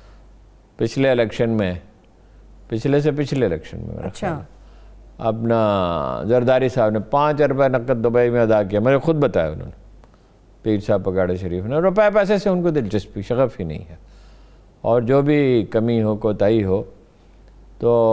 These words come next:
Speaker 1: वो जीडीए के कोई त-, फिसल भी जाए तो एक दो तीन आदमियों के फिसलने से कुछ होता नहीं है। तो मेरा ख्याल है कि छः ही सीटें होंगी उनकी, और अगर कोई बड़ी वारदात होगी तो सात हो गई, हो जाएंगी।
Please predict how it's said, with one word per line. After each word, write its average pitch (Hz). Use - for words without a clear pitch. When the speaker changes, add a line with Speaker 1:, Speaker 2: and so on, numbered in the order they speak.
Speaker 1:
वो 127
जीडीए 165
के 175
कोई 160
त-, 73
फिसल 175
भी 202
जाए 170
तो 170
एक 170
दो 175
तीन 175
आदमियों 165
के 175
फिसलने 147
से 175
कुछ 160
होता 117
नहीं 160
है। 151
तो 139
मेरा 160
ख्याल 156
है 170
कि 165
छः 160
ही 156
सीटें 131
होंगी 123
उनकी, 123
और 135
अगर 135
कोई 135
बड़ी 123
वारदात 117
होगी 131
तो 123
सात 113
हो 107
गई, 117
हो 113
जाएंगी। 120